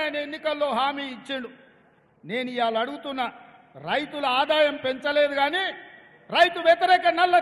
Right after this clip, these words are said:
చట్టాలు తెచ్చి ఈ రాష్ట్రంలో ఆత్మగౌరవంతో ఈ దేశంలో బతుకుతున్న రైతులను అదానీ అంబానీల కమజాన్లకు తాకట్టు పెట్టి శాశ్వతంగా మన భూముల్లోనే మనం బానిసలుగా బతికే నల్ల చట్టాలు తీసుకొస్తే లక్షలాది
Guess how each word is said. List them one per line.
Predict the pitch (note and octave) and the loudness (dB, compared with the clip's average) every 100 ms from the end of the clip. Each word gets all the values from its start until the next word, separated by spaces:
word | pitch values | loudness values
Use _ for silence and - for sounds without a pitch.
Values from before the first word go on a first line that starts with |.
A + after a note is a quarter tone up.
| F4 | 2
చట్టాలు | E4+ F#4 F4+ F4 | 2 6 6 6
తెచ్చి | F4 F4+ F#4+ D4 - - B3+ | 2 2 0 0 -4 -14 -2
ఈ | F4+ D#4+ | 0 6
రాష్ట్రంలో | F4+ F#4 F#4 F4+ F4 E4 | 6 6 2 4 4 6
ఆత్మగౌరవంతో | F4+ F4+ F4 F4+ F4+ F4+ F4 F4 | 2 0 6 6 6 4 2 2
ఈ | F4 F4 | 4 4
దేశంలో | F#4 F4+ F4+ F4+ | 6 2 2 2
బతుకుతున్న | E4+ E4+ F4+ - - F4 D#4+ D#4+ | 0 -2 -10 -8 -4 0 4 4
రైతులను | F#4 G4+ G4+ F#4 D4 - - - - - - | 2 4 6 6 0 -6 -16 -20 -20 -20 -12
అదానీ | G#3 D#4+ G4 G4 F4+ | 0 6 6 8 2
అంబానీల | E4 F4+ F#4+ F#4 F4+ E4 | 4 8 8 8 0 0
కమజాన్లకు | D4+ D#4 D#4+ D#4+ D4+ C#4+ - | 0 -2 0 0 0 -6 -4
తాకట్టు | C4+ D#4+ D#4+ D#4 C4+ | -2 2 2 2 -6
పెట్టి | C#4 F#4 G4+ C#4 - - - - _ - | -2 0 0 -2 -10 -20 -20 -20 _ -6
శాశ్వతంగా | B3+ F4 E4+ D4+ D#4+ E4 E4 D4+ C#4+ | 4 4 4 -4 0 0 2 -2 -2
మన | D4 D4 | -4 -6
భూముల్లోనే | D#4 E4+ E4 D4+ D4 C#4+ C4+ | -8 -8 -6 0 0 0 -4
మనం | C4+ B3+ G3+ | -8 -10 -6
బానిసలుగా | G#3+ C4 C4 C4 A#3+ G3+ | -6 -6 -8 -10 -10 -8
బతికే | G#3+ A3 A3+ F3+ | -8 -8 -12 -10
నల్ల | F#3 G#3+ G#3 | -10 -10 -12
చట్టాలు | E3+ - C4 C4+ A#3+ | -14 -6 -4 -4 -6
తీసుకొస్తే | G#3+ - G3 F#3+ G#3+ E4 E4 - - - - _ _ _ _ _ C3 | -12 -14 -16 -14 0 0 0 -8 -18 -20 -20 _ _ _ _ _ -8
లక్షలాది | G3 - C#4 C#4+ D#4+ D#4+ | -8 -6 -2 4 4 2